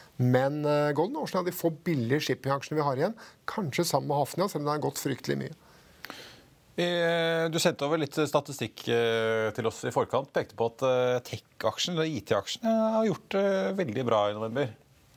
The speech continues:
Speaker 1: Ja.
Speaker 2: Litt sånn skadeskutt, eh, eller i hvert fall mye av disse tech- og vekstaksjene har jo slitt, eh, mye.
Speaker 1: Tipper Karl Johan er enig hvis jeg sier renter,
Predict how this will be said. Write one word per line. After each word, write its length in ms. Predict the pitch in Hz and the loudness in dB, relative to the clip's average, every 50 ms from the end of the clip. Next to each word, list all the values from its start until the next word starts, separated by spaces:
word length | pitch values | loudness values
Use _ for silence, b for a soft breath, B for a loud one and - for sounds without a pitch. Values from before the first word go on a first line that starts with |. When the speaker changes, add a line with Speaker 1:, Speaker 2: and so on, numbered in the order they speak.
| _ | _
Speaker 1:
Ja. 260 | - 139 151 196 285 320 320 - | 2 4 4 4 2 -2 -6 -8
Speaker 2:
Litt 140 | - 165 160 | -8 -8 -6
sånn 120 | - 156 147 | -4 -4 -4
skadeskutt, 720 | - - 156 127 95 95 - - 131 120 - - - - | 2 2 2 2 2 -2 -8 -8 -8 -8 -8 -8 -4 -2
eh, 880 | 127 127 123 123 123 123 123 120 120 120 120 120 120 120 120 123 123 123 | 0 2 2 2 2 2 2 2 0 0 -2 -2 -2 -2 0 0 0 0
eller 120 | 127 131 | 2 0
i 80 | 127 117 | 0 0
hvert 40 | |
fall 120 | - 135 131 | -2 -4 -4
mye 240 | 135 135 131 110 104 | -2 -2 0 0 0
av 60 | 104 | 0
disse 140 | 104 101 113 | -2 -6 -8
tech- 240 | - 110 101 - - | -6 -6 -6 -4 -2
og 60 | 107 | -2
vekstaksjene 600 | 101 101 - - - 95 92 - - 139 127 123 | -2 -2 -4 -2 -4 -4 -4 -4 -6 -4 -2 -2
har 140 | 113 113 110 | 0 0 -2
jo 60 | 101 | -2
slitt, 340 | 98 - - 104 - - - 110 | -4 -4 -8 -10 -10 -8 -6 -4
eh, 460 | 107 104 104 101 101 101 101 104 104 | -2 -2 -2 -2 -2 -2 -4 -4 -4
mye. 320 | 104 98 90 104 143 185 - _ _ _ - | -4 -2 -2 -4 -4 -6 -10 _ _ _ -10
Speaker 1:
Tipper 240 | - - 156 - - | -2 -2 -2 -2 -2
Karl 140 | 127 - 143 | -2 -2 0
Johan 180 | 156 156 143 143 | 0 0 -2 -2
er 120 | 156 160 139 | -2 -2 0
enig 160 | 123 131 139 | 0 0 0
hvis 40 | 131 | 0
jeg 100 | 160 165 | -2 -2
sier 200 | - 160 156 165 | -2 -2 -2 0
renter, 440 | 170 175 143 107 - - - 180 | 0 0 -2 -4 -10 -4 -2 -2